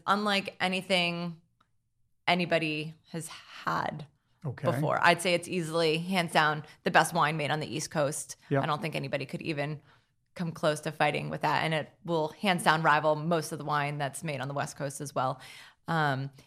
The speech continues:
Speaker 1: it's, has smooth finishes. It's, it's phenomenal.
Speaker 2: Oh, okay.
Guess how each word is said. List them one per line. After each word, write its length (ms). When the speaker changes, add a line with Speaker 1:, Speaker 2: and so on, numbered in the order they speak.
Speaker 1:
it's, 440
has 240
smooth 300
finishes. 640
It's, 400
it's 160
phenomenal. 460
Speaker 2:
Oh, 180
okay. 180